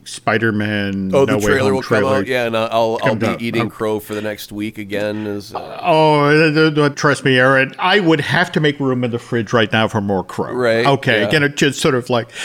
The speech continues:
Speaker 1: you know, I've got the crow casserole next to the crow croquettes and, you know, that, that,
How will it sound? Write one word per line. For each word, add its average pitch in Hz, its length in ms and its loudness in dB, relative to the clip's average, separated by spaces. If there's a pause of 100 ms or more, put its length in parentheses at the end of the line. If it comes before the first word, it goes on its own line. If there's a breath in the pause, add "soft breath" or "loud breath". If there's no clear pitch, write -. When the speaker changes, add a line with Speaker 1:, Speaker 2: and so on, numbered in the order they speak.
(160 loud breath)
Speaker 1:
you 143 80 0
know, 123 100 4
I've 127 180 2
got 131 180 2
the 143 80 0
crow 143 340 4
casserole 127 800 2
next 117 280 -2
to 120 100 0
the 104 80 -2
crow 107 260 0
croquettes - 720 -2
and, 107 240 -2
you 120 60 -2
know, 110 120 -4
that, 117 200 -2
that, 113 180 0